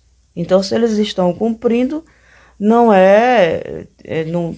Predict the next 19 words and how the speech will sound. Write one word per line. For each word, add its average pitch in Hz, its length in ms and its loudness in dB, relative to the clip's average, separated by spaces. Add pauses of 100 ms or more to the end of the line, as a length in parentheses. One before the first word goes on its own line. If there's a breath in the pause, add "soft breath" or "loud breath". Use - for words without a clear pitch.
não 175 140 0
é 185 80 4
por 226 280 -4
nada, 156 400 2
né? 165 260 -6
Aconteceu 196 680 -2
alguma 185 340 0
coisa, 147 360 -10
e - 20 -4
uma 180 140 -2
coisa 196 300 -2
muito 208 300 -2
importante: 160 640 -8 (340 soft breath)
eles 170 240 -4
foram 175 320 -2
salvos, 143 800 -4 (300)
eles 151 220 -8
foram 156 320 -4
libertos. 160 680 -4